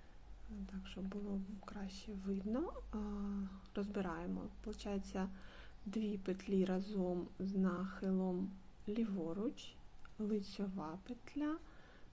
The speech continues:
накид, три лицьові петлі, дві перехрещені, та, що ліворуч йде зверху, три лицьові петлі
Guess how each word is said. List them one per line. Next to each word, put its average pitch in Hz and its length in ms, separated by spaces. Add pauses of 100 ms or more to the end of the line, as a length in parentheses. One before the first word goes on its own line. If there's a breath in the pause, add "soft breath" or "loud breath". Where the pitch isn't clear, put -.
накид, 208 800 (420)
три 202 320
лицьові 190 640
петлі, 196 640 (760 loud breath)
дві 202 340
перехрещені, 185 1120
та, 165 200
що - 180
ліворуч 190 640
йде 190 300
зверху, 190 800 (380)
три 196 340
лицьові 190 640
петлі 196 720